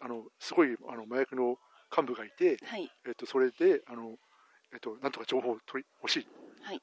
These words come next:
Speaker 1: で、そしたらなんか、け-、結構これ、か-、彼はいい年なのに、
Speaker 2: うん。
Speaker 1: 若い女子を、
Speaker 2: うん。
Speaker 1: 妻に迎えて、
Speaker 2: うん。
Speaker 1: 妻だか愛人だかに迎えて、
Speaker 2: うん。
Speaker 1: えっと、迎えるみたいな話を、
Speaker 2: はい。
Speaker 1: そういう情報を警察が入手、入手するわけですよ。
Speaker 2: うん。
Speaker 1: そしたら、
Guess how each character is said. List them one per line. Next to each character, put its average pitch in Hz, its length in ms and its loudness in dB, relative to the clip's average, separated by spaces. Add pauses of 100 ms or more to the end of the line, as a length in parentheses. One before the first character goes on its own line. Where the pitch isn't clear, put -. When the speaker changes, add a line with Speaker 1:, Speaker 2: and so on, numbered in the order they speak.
(100)
Speaker 1:
で、 143 60 -2
そ 139 100 -4
し - 40 -2
た 190 60 2
ら 147 100 2
な 123 60 -4
ん 110 40 -10
か、 - 40 -16
け-、 - 120 -12
結 - 160 -6
構 - 100 -14
こ - 120 -8
れ、 - 40 -4
か-、 - 180 -4
彼 156 180 2
は 104 200 -4 (480)
い 233 100 2
い - 40 -4
年 - 200 0
な 123 60 -4
の 104 100 -12
に、 107 160 -20 (140)
Speaker 2:
う 196 80 -6
ん。 170 80 -10 (100)
Speaker 1:
若 - 180 2
い 185 60 2
女 127 220 2
子 127 80 -2
を、 120 240 4 (160)
Speaker 2:
う 180 60 -10
ん。 120 220 -8 (240)
Speaker 1:
妻 - 200 0
に 120 100 0
迎 110 200 -6
え 110 60 -8
て、 113 280 -12
Speaker 2:
う 190 60 -10
ん。 151 80 -8 (240)
Speaker 1:
妻 196 160 4
だ 135 80 2
か 123 60 -2
愛 127 80 0
人 127 100 -4
だ 139 60 2
か 131 60 4
に 107 80 -8
迎 - 140 0
え 113 60 -4
て、 170 260 -2
Speaker 2:
う 190 60 -6
ん。 170 100 -8 (260)
Speaker 1:
え 120 60 -10
っ - 40 -10
と、 - 260 -20 (580)
迎 147 80 2
え 139 40 4
る 143 80 -2
み 135 40 -6
た 120 60 -2
い 110 40 -10
な 110 40 -14
話 110 240 -6
を、 110 120 -8 (160)
Speaker 2:
は 185 100 -12
い。 156 200 -14
Speaker 1:
そ - 140 -6
う 165 40 0
い - 20 2
う - 20 -2
情 147 120 4
報 131 160 -2
を 120 40 -6
警 - 160 -2
察 143 160 0
が - 100 -20
入 147 120 0
手、 - 60 -6 (140)
入 151 100 2
手 - 20 2
す - 120 -10
る 117 60 -10
わ - 40 -10
け 98 60 -18
で - 60 -14
す - 80 -12
よ。 - 60 -16 (100)
Speaker 2:
う 196 80 -8
ん。 170 80 -8 (400)
Speaker 1:
そ - 60 -8
し - 60 0
た - 100 -4
ら、 - 40 -18